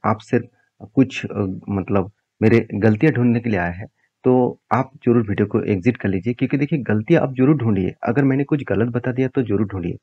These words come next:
बहुत सारे लोग ऐसे comments करते रहते हैं जिसका कोई मतलब, मतलब ही नहीं बनता।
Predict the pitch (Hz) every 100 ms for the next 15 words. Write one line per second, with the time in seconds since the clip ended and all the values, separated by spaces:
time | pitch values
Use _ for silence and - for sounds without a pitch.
0 | _ _ - 139 151 151 151 151 - _
1 | - 101 92 113 127 123 107 107 101 -
2 | 107 131 - _ _ 120 120 156 160 156
3 | 151 - 120 139 139 - _ _ _ 110
4 | 120 135 170 180 127 92 90 87